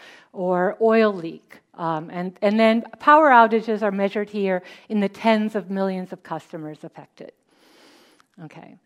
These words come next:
So you can see they all have a similar behavior, and the behavior is, is, looks like a line. It looks like a line because of the way I've made my scale. So the scale has, again,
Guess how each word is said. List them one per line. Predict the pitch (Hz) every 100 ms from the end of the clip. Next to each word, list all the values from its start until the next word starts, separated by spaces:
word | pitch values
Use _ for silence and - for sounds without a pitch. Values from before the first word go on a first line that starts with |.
| _ _
So | _ - 233 240
you | 240
can | 269
see | 302 320
they | 262
all | 226 240 294
have | 294 277
a |
similar | - 285 262 277 320 320 -
behavior, | 214 262 196 165 175 180 240 -
and | 202 208
the |
behavior | 208 208 247 262 262 269 247 240 - _ _
is, | 240 220 220 208 - -
is, | 220 196 -
looks | 233 294 -
like | 247 233
a |
line. | 226 262 330 247 202 208
It | 220
looks | 226
like | 277 277
a |
line | 247 202 202 196
because | 208 - 240
of | 226
the | 208
way | 202 196
I've | 180
made | 180 180
my | 170
scale. | - - 180 117 - _ - _
So | _ 233
the | 190 196
scale | - - 269 277 277 262
has, | 240 226 202 196 196 190 - _
again, | 214 220 185 165